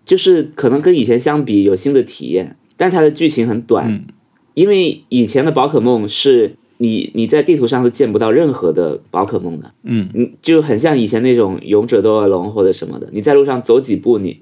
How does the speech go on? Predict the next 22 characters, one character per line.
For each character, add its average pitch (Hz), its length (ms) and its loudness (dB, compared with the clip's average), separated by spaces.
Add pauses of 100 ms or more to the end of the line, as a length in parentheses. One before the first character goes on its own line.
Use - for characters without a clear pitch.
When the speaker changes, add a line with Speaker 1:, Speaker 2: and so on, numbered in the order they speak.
Speaker 1:
突 175 140 2
然 120 160 0
间 127 160 2
切 135 240 0
入 147 160 4
战 123 200 -2
斗 110 120 2
画 107 160 -4
面， 92 180 -4
就 95 80 -2
发 107 160 -2
现 117 160 -4
你， 98 120 -6 (420)
你 98 140 -2
遇 131 160 2
到 123 160 0
了 92 100 2
一 98 60 0
个 95 100 0
宝 - 160 -4
可 - 140 -10
梦。 - 140 -14